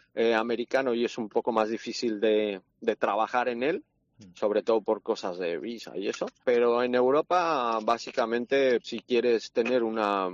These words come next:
Speaker 1: estar en la industria top, tienes que ir a Madrid, Barcelona. Inclusive, por ejemplo, te diría que Tenerife está muy bien porque muchos estudios de efectos especiales para cine y eso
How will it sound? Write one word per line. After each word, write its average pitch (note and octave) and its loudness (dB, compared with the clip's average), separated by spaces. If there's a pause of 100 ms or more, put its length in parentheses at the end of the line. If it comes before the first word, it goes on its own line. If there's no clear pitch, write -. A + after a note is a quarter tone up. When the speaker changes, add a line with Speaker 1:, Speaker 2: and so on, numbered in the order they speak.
(100)
Speaker 1:
estar D3+ -2
en D#3 -4
la D3 0
industria D3 -2
top, F3 -2
tienes G#2+ -4
que A#2+ -8
ir G#2 -4
a A2 -4
Madrid, G#2 0
Barcelona. A#2+ 0
Inclusive, C3 0
por D3 0
ejemplo, D#3+ -2
te B2+ 2
diría C3+ 2
que C3 0
Tenerife C#3+ 2
está B2+ -2
muy C3 0
bien D3+ 2
porque A#2+ 0
muchos B2 0
estudios A#2+ 4
de G#2+ 6
efectos A#2+ 0
especiales B2 2
para F#2 2
cine A#2+ 0
y B2 4
eso C#3+ 0